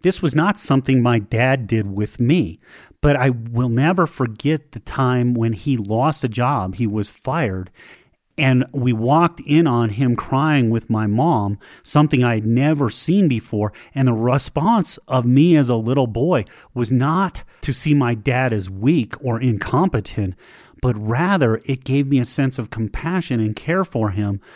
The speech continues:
And it led to my sister and I going and talking and then coming back to my dad and saying, "Hey, Dad and Mom,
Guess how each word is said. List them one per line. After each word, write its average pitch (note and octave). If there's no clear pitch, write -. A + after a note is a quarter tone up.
And D3
it B2
led D3+
to C3
my A#2
sister -
and C3+
I A#2+
going B2
and A2
talking D3+
and B2
then B2+
coming B2+
back D3
to D3
my A2+
dad G2+
and B2
saying, B2
"Hey, C#3+
Dad C#3
and A2
Mom, B2